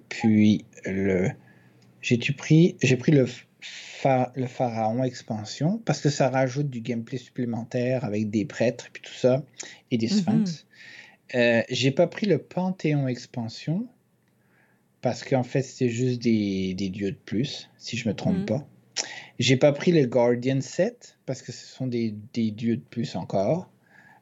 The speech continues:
Speaker 1: Euh, des monstres, pardon, ou des Guardians qui
Speaker 2: Mhm.
Speaker 1: s'appellent, pour se mener, qui viennent t'aider. C'est juste des trucs de plus. Oui, ça va rajouter de la diversité parce que c'est des gardiens différents, blablabla. Mais par rapport au Panthéon qui,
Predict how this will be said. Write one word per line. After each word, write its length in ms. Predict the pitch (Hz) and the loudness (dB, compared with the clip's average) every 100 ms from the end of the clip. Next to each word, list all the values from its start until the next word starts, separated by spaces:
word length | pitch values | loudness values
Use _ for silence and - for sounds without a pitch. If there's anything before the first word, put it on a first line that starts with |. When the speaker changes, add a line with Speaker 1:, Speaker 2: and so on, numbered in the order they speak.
| - | -6
Speaker 1:
Euh, 1200 | 107 107 104 98 98 92 92 92 90 90 87 90 | 0 2 2 2 0 -2 -2 -2 -2 -4 -4 -2
des 140 | 98 113 | 2 6
monstres, 420 | 156 151 - - | 8 6 2 -8
pardon, 320 | 104 101 113 | -6 -2 0
ou 120 | 120 | 0
des 120 | 107 104 | 0 2
Guardians 480 | 117 92 87 110 139 | 2 2 0 -2 -2
qui 80 | |
Speaker 2:
Mhm. 80 | 190 | -2
Speaker 1:
s'appellent, 420 | 175 190 170 156 165 _ _ _ | -2 -4 -4 -6 -10 _ _ _
pour 120 | - 113 | -14 -10
se 160 | - | -6
mener, 520 | 110 101 101 107 151 - _ - | -4 -4 -4 -2 -2 -4 _ -18
qui 160 | - | -4
viennent 160 | 110 107 | -2 0
t'aider. 400 | 117 92 107 143 - - | 0 2 0 0 -6 -8
C'est 160 | - | -2
juste 260 | 117 120 110 | 2 2 2
des 140 | 95 | -2
trucs 180 | - - | -2 -2
de 120 | 95 | -2
plus. 460 | 78 - 90 147 - | -4 -6 -6 -6 -4
Oui, 160 | 90 113 | 2 2
ça 140 | - | 2
va 100 | 76 | -2
rajouter 220 | 73 - 85 | -2 -2 -4
de 60 | |
la 80 | 85 | -4
diversité 720 | 80 82 - - - 127 120 | -6 -6 -6 -6 0 4 4
parce 120 | 120 - | 4 -4
que 100 | 143 | -12
c'est 140 | - | -6
des 80 | 92 | -6
gardiens 260 | - 85 85 | -4 -6 -4
différents, 480 | 117 - 117 117 | -4 0 2 2
blablabla. 580 | 101 82 78 101 101 117 - - - - | 0 -4 -2 0 2 0 -2 -16 -16 0
Mais 320 | 117 131 123 - | 2 4 2 0
par 140 | 131 | 0
rapport 340 | 120 117 170 151 | 0 4 4 4
au 80 | 127 | 0
Panthéon 480 | 127 123 135 139 | -2 -2 -2 -2
qui, 300 | 147 131 113 | -2 -4 -8